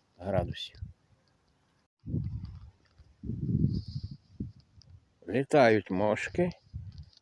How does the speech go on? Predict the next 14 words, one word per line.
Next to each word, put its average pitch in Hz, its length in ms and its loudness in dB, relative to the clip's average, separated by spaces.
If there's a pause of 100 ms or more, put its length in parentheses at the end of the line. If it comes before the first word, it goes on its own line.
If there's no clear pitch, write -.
але - 280 0
бджоли 190 680 6 (200)
лише - 400 0
одинокі. 113 640 4 (1080)
Одинокі 92 600 -2
бджоли 175 440 4 (160)
гріються 160 680 6
на 131 140 2
прильотці. 113 720 0 (1300)
Слава 104 280 -2
Богу, 170 420 2
сонечко 139 640 -2
виглянуло 107 640 0
знову. 98 420 -8